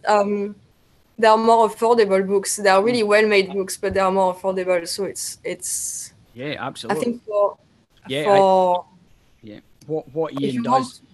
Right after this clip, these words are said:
Speaker 2: yeah, what Ian does is a
Speaker 1: Yeah,
Speaker 2: wonderful
Speaker 1: sorry.
Speaker 2: thing.
Speaker 1: Yeah.
Speaker 2: Yeah, it's fantastic. As you say, it makes it,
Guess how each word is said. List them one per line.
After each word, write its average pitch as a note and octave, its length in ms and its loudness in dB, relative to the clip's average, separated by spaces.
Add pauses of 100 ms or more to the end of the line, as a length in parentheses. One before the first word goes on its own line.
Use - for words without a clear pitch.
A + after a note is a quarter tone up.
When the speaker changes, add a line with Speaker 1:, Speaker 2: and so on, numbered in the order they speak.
(240)
Speaker 2:
yeah, C3 220 -6 (300)
what C#3+ 160 -6
Ian B2+ 200 -6
does A#2+ 200 -8
is A2 100 -12
a - 40 -6
Speaker 1:
Yeah, A3+ 100 -2
Speaker 2:
wonderful A#3 220 -2
Speaker 1:
sorry. A3 200 2
Speaker 2:
thing. B2 360 -10 (600)
Speaker 1:
Yeah. - 140 -12
Speaker 2:
Yeah, A2 100 -8
it's A2 180 -10
fantastic. A2+ 760 -16
As C3+ 160 -10
you A#2 60 -16
say, A#2+ 260 -14
it G#2+ 60 -10
makes B2+ 280 -12
it, B2 200 -14